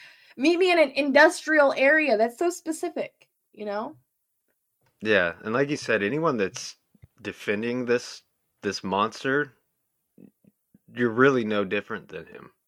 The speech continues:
Speaker 1: Even
Speaker 2: Because
Speaker 1: the
Speaker 2: you just
Speaker 1: family. The p-, the dad who is <laughs> What? The
Speaker 2: Yeah.
Speaker 1: dad's like, "Yeah,
Speaker 2: Former
Speaker 1: son,
Speaker 2: chief
Speaker 1: come
Speaker 2: of
Speaker 1: work
Speaker 2: police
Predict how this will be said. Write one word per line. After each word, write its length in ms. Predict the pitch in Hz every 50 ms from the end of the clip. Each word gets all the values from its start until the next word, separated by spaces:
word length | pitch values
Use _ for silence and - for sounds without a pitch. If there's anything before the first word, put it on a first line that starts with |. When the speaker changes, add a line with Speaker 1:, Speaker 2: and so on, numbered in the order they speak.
| _ _ _ _ _ _ _ -
Speaker 1:
Even 220 | 240 269 - 381
Speaker 2:
Because 40 | 359
Speaker 1:
the 80 | 262 220
Speaker 2:
you 80 | 214
just 220 | 196 170 180 247 359
Speaker 1:
family. 380 | 381 269 180 170 180 185 - _ _ _ _ _ _ -
The 100 | 202 190
p-, 160 | 190 - - - -
the 160 | 208 208 180
dad 540 | 190 190 190 185 185 185 208 233 277 320 349
who 300 | 302 285 220 208 202 196
is 360 | 131 170 208 208 202 196 143
<laughs> 160 | - 226 - _ _ _ _ _ _ _ _ _ _ _ _ _ _ _ _ _ - - - _ - - - _ _ _ _ _ -
What? 640 | 370 330 359 392 466 539 587 - _ - - - _ _ _ _ _ _ _ _ _ -
The 120 | 349 359
Speaker 2:
Yeah. 60 | 311
Speaker 1:
dad's 280 | - 320 349 392 392 370
like, 140 | 392 359 285
"Yeah, 100 | 359 480
Speaker 2:
Former 260 | 508 480 - - - -
Speaker 1:
son, 80 | 415
Speaker 2:
chief 200 | - - - 131
Speaker 1:
come 120 | 494 508 -
Speaker 2:
of 60 | 480
Speaker 1:
work 100 | 494 494
Speaker 2:
police 260 | 480 466 - - 403